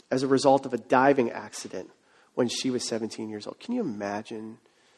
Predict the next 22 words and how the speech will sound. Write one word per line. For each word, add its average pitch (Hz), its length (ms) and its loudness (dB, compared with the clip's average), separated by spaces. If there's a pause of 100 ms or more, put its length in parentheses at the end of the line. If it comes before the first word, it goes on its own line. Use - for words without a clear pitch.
(340)
Can 226 100 -6
you 226 100 0
imagine 131 840 4
your 123 120 2
whole 147 360 8
life, 127 360 4 (1000)
like, 127 200 0 (200)
seemingly 143 600 6 (100)
gone? 101 340 -4 (1000)
You're 120 120 -2
diving, 147 560 6
having 131 280 4
fun 127 220 2
with 123 140 2
friends, 110 640 -6 (1300)
and 131 100 2
you 135 160 2
end 151 160 6
up 139 280 4
in 127 120 2
a 120 60 6
wheelchair 120 720 2